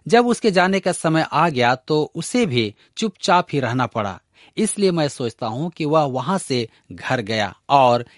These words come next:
एलिसबा की बात को सुना। लूका एक अध्याय के चौबीस और पच्चीस पद में हम पढ़ते हैं, "इन दिनों के बाद उसकी पत्नी एलिसबा गर्भवती हुई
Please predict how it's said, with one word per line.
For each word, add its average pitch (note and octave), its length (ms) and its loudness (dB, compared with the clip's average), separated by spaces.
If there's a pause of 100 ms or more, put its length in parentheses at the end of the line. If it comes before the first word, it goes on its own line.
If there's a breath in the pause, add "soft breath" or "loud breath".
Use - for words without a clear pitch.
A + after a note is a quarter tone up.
(100)
एलिसबा F#3+ 480 -2
की D#3 180 -8
बात A#2+ 360 -4
को A#2+ 120 -10
सुना। G2+ 400 -12 (300)
लूका G3+ 320 2
एक G3+ 220 2
अध्याय E3+ 280 0
के E3 140 -4
चौबीस E3+ 460 -2
और C#3+ 80 -6
पच्चीस - 420 -8
पद C#3 220 -4
में C3+ 60 -6
हम B2 120 -8
पढ़ते A#2+ 380 -6
हैं, G#2 200 -8 (260)
"इन A#3+ 180 4
दिनों A3+ 260 2
के G#3+ 180 2
बाद C#3 400 2
उसकी E3+ 300 -6
पत्नी F#3 460 -2
एलिसबा D#3+ 480 -2
गर्भवती B2 520 -2
हुई D#3+ 320 0